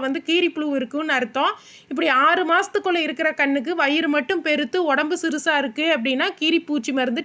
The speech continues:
டானிக்ல கிடைக்குது மெடிக்கல்ல. அதை வாங்கிட்டு வந்து அந்த பாட்டில் அரை பாட்டில் கொடுக்க சொல்றாங்க. நாம வந்து கு-, அரை பாட்டில் கொடுத்துக்கலாம். இல்ல இந்த இது மாதிரிக்கு பெரிய கண்ணுக அப்படின்னா வந்து டேப்லெட்டாவே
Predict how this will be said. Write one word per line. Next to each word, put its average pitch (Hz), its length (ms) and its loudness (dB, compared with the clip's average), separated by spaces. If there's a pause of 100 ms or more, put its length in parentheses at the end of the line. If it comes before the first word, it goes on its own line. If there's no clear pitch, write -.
டானிக்ல 285 500 0
கிடைக்குது 247 400 -2
மெடிக்கல்ல. 247 420 -2 (460)
அதை 285 120 4 (100)
வாங்கிட்டு 339 380 4
வந்து 302 180 2
அந்த 294 180 -4
பாட்டில் 285 400 2
அரை 254 180 2
பாட்டில் 262 300 0
கொடுக்க 277 280 -4
சொல்றாங்க. 254 400 0 (460)
நாம 339 320 4
வந்து 294 240 2
கு-, 311 160 2 (300)
அரை 320 180 0
பாட்டில் 302 320 0
கொடுத்துக்கலாம். 233 460 -2 (440)
இல்ல 427 140 8 (100)
இந்த 339 140 2 (100)
இது 403 160 4
மாதிரிக்கு 427 280 4 (100)
பெரிய 349 200 4 (120)
கண்ணுக 302 260 0 (160)
அப்படின்னா 285 320 0 (120)
வந்து 262 140 0 (120)
டேப்லெட்டாவே 269 580 2